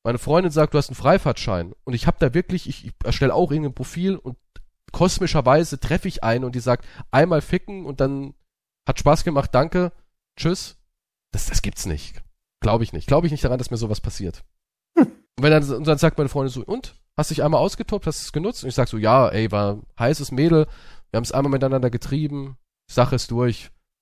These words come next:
Speaker 1: Ihre Nummer hab ich auch nicht mehr“ oder sowas. Das, nein, da bleibt immer Scheiße am Toilettenpapier hängen, so auf die Art, weißt du? Das
Speaker 2: Das ist
Speaker 1: ist
Speaker 2: voll
Speaker 1: so.
Speaker 2: gestört.
Speaker 1: Ja, aber
Speaker 2: Ja.
Speaker 1: es ist so. Es ist so, du gehst nicht hin und wischst dich ab und sagst, „Oh, guck mal, da ist gar nichts dran, kann ich eigentlich wieder in die Rolle drehen, kann man nochmal verwenden.“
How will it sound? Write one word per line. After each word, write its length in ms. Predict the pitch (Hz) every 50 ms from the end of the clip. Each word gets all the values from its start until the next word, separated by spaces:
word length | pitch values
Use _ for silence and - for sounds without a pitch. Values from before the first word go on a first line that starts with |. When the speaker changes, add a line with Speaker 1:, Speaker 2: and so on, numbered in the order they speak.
| _
Speaker 1:
Ihre 120 | - 110 127
Nummer 220 | 139 156 170 147 139
hab 100 | 135 127
ich 100 | - -
auch 140 | 85 110 131
nicht 160 | 127 - -
mehr“ 100 | 110 98
oder 100 | 90 92
sowas. 260 | - - 82 95 -
Das, 160 | - - - - 147
nein, 320 | 156 165 196 240 294 247
da 80 | 202 185
bleibt 200 | - 220 208 -
immer 280 | - 190 247 262 247 240 - - - - - - - _ - -
Scheiße 460 | - - - - 196 226 240 - 220 175
am 400 | 151 143 131 123 120 117 120 - _ _ _ _ _ _ _ - -
Toilettenpapier 640 | - 135 120 117 - 123 - - - - - 107 98
hängen, 200 | 110 92 90 101
so 140 | 113 127
auf 120 | 113 123 -
die 120 | 131 131
Art, 240 | - - - - -
weißt 240 | 131 175 202 - -
du? 60 | 247
Das 120 | - 247 269 269
Speaker 2:
Das 80 | 214
ist 60 | 311 311
Speaker 1:
ist 40 | -
Speaker 2:
voll 120 | 247 233
Speaker 1:
so. 60 | 214 185
Speaker 2:
gestört. 640 | 143 120 - - - 220 226 247 269 196 - - - _ _ _ -
Speaker 1:
Ja, 340 | 156 185 202 240 285 294 254
aber 120 | 233 -
Speaker 2:
Ja. 40 | 226 220
Speaker 1:
es 60 | 180
ist 200 | 233 269 - -
so. 320 | - 254 202 156 123 107 - _ _ _ _ _ -
Es 140 | - - -
ist 160 | 233 262 262
so, 80 | - 233
du 80 | 190 196
gehst 260 | 190 226 247 - - -
nicht 140 | 226 -
hin 260 | - 240 247 262 269 240
und 140 | 208 185
wischst 260 | 185 240 - - - -
dich 160 | 202 - 143
ab 140 | 175 247 -
und 60 | 214
sagst, 180 | 202 202 - -
„Oh, 80 | 135
guck 180 | - - - -
mal, 80 | 240 180
da 60 | 139
ist 80 | -
gar 140 | - 151 135
nichts 140 | 143 151 -
dran, 200 | - 208 208 190
kann 140 | 151 160 147
ich 100 | 143 -
eigentlich 180 | 131 139 143 -
wieder 100 | 165 160
in 60 | 170
die 60 | 175
Rolle 260 | 160 143 180 190 180 151
drehen, 280 | - - 135 127 123
kann 140 | 123 151 147
man 120 | 147 160 180
nochmal 240 | 180 151 160 139
verwenden.“ 520 | 131 143 120 107 107 101 104 - - 117